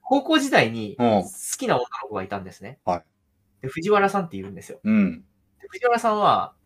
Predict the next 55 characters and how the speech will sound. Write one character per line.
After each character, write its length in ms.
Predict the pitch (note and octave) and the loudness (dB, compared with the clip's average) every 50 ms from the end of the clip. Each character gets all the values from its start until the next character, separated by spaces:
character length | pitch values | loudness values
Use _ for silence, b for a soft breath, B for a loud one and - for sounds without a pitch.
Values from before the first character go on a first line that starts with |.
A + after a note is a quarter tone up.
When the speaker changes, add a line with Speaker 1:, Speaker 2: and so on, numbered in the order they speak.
| _ _ _ _ _ _ - | _ _ _ _ _ _ 0
Speaker 1:
オ 100 | C#3+ F3 | 2 6
タ 120 | B3 A3+ | 6 6
ク 80 | - A3 | 6 4
に 80 | G#3+ G3+ | 4 4
優 100 | G3 F#3+ | 4 2
し 240 | - E3 F#3 D#3+ | 0 -4 -6 -6
い 60 | A2 - | -6 -2
ギ 100 | - A2 | -4 -4
ャ 60 | G#2 | -2
ル 80 | G#2 | -2
で、 300 | G2 F#2 F#2 F2+ - _ _ - - | -6 -6 -8 -12 -14 _ _ -12 -6
Speaker 2:
お 20 | G2+ | 0
ー、 420 | G#2 A2+ A#2 A#2 A#2+ A#2 A2+ A2 | 4 6 8 8 8 8 8 8
い 100 | A2 A2 | 6 4
い 40 | G2+ | 4
ね。 280 | F2 E2+ D#2+ D#2+ - _ _ _ _ _ _ _ _ - | 2 -2 -6 -10 -14 _ _ _ _ _ _ _ _ -20
Speaker 1:
僕、 160 | - - - | -20 -16 -8
た 100 | - G#3+ | -4 -2
ま 80 | A#3 C4 | 0 0
た 80 | C4 B3+ | 2 0
ま 100 | B3 A#3+ | 0 2
隣 240 | A#3+ A#3+ B3 B3 | 2 2 2 2
に 80 | B3 A#3+ | 0 -4
座 160 | A#3+ - A3 | 0 0 0
っ 140 | A3+ A3+ _ _ - | 0 0 _ _ -2
た 120 | G#3 F#3 | -2 -2
ん 60 | C3 | -2
で 80 | G2 F#2+ | -2 -10
す 80 | - | -14
け 80 | - F#2+ | -14 -12
ど、 180 | G#2+ G#2+ G2 - | -10 -8 -8 -6
Speaker 2:
お 460 | G2+ F#2+ G2 G2+ G#2 G2+ F#2+ F2 - | -2 0 0 2 4 4 2 2 0
ー、 20 | |
始 200 | - A2+ A2 G#2 | 0 0 2 2
ま 120 | G#2 G#2 G2 | 2 0 0
る 120 | F#2 F2+ | 0 -2
や 60 | F2 | -8
ん。 140 | - - - _ _ _ _ _ _ _ _ _ _ _ _ _ _ _ _ | -10 -16 -20 _ _ _ _ _ _ _ _ _ _ _ _ _ _ _ _
Speaker 1:
隣 280 | - F3 F#3+ F#3+ F#3+ | -8 -4 -2 -2 -2
の 80 | F#3 F3+ | -2 -4
席 180 | F#3+ - - | -4 -6 -8
に 60 | A#2 G#2 | -6 -8
な 80 | G2 | -8
っ 80 | - _ | -10 _
て、 280 | _ - G#2 F#2+ - - | _ -12 -12 -12 -6 -2
Speaker 2:
う 80 | F#2+ | -2
ん。 200 | F#2 F2 E2 D#2+ - - _ _ _ _ _ _ _ _ _ - | -2 -2 -2 -8 -14 -20 _ _ _ _ _ _ _ _ _ -18
Speaker 1:
で 60 | - - | -10 -8
も、 160 | - - - _ _ _ _ _ _ _ _ _ | -8 -10 -10 _ _ _ _ _ _ _ _ _
ク 120 | - - | -8 -4
ラ 80 | G3+ G3 | -4 -4
ス 140 | F#3+ - A#2 | -4 -4 -10
の、 280 | A#2 A#2 A2 F#2 - - | -10 -8 -8 -10 -10 -12
ま 140 | - A2+ A2 | -14 -14 -14
あ、 80 | - | -16